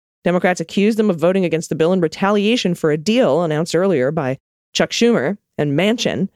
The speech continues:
that will allow Democrats to move ahead on an economic, healthcare, and climate package without Republican votes. That's budget reconciliation. A version of the legislation was approved by the Senate. This, we're talking about the, the,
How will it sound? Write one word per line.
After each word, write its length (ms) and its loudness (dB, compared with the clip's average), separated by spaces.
that 100 0
will 160 4
allow 200 0
Democrats 440 -2
to 100 -4
move 140 0
ahead 240 -2
on 120 0
an 160 -2
economic, 460 -2
healthcare, 460 -2
and 100 -4
climate 300 -4
package 420 -6
without 360 -2
Republican 540 -2
votes. 640 -6
That's 160 -8
budget 260 0
reconciliation. 960 -2
A 60 -2
version 240 2
of 60 2
the 80 2
legislation 520 0
was 100 2
approved 260 -4
by 120 0
the 80 -4
Senate. 380 0
This, 220 -2
we're 100 0
talking 300 -2
about 220 -4
the, 120 -6
the, 480 -4